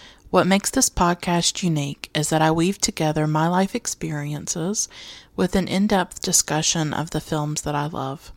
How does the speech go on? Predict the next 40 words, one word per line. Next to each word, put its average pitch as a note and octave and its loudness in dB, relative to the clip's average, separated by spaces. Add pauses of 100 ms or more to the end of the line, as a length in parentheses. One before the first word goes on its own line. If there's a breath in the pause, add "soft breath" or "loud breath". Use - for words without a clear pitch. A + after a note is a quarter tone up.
(720 loud breath)
I F3 6
explore F3 2
the D#3+ 0
impact E3+ 0
that - -2
cinema F#3 2
has D#3+ 0
on D3 -4
me C#3+ -8 (420 loud breath)
and D#3+ 0
why D#3+ 6
I F#3+ 4
connect D3+ -2
so D#3 4
deeply C#3+ -4
to C3+ -8
it. C#3 -8 (520 loud breath)
As E3+ -2
I E3 6
like F#3 2
to - 0
say, C#3+ -2
my D#3 -2
head D#3+ 2
isn't D#3+ 0
in D#3+ -2
the F#3+ 0
clouds, C#3 -6 (120)
my D#3 -2
head D#3 -4
is D3 -4
in D3+ -4
films. C3+ -6 (920 loud breath)
Obviously, G3+ 4
today E3 0
I'm D#3+ 2
not E3 -2
talking D#3+ -4
about D3 -6
films. D3 -4